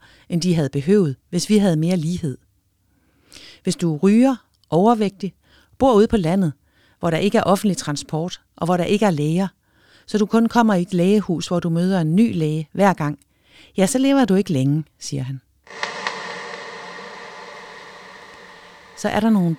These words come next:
bokse til artiklen, og dem vil jeg læse op nu. Den første hedder,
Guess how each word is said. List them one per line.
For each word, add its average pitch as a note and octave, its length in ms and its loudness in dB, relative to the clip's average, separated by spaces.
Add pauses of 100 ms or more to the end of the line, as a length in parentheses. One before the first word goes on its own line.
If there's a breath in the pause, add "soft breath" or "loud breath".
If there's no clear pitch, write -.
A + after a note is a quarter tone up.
(100)
bokse F3+ 400 -2 (140)
til - 200 -6
artiklen, E3 640 -4
og F3 100 -8
dem G3+ 180 -2
vil G#3+ 80 2
jeg E3+ 100 0
læse E3 240 -4
op F3+ 120 -8
nu. E3+ 160 -2 (920)
Den E3+ 120 -6
første F3+ 380 -4
hedder, D3+ 180 -4